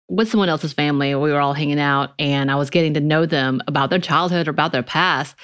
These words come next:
And the children who are their children, when they were listening to this, they're like,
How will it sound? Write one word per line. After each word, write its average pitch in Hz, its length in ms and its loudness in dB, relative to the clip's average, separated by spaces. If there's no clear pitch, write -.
And 147 520 0
the 165 120 2
children 180 420 0
who 165 220 0
are 139 100 0
their 139 260 0
children, 147 600 -2
when 151 140 0
they 139 80 2
were 139 80 0
listening 170 360 0
to 147 60 -4
this, 139 180 0
they're 151 140 2
like, 139 320 -2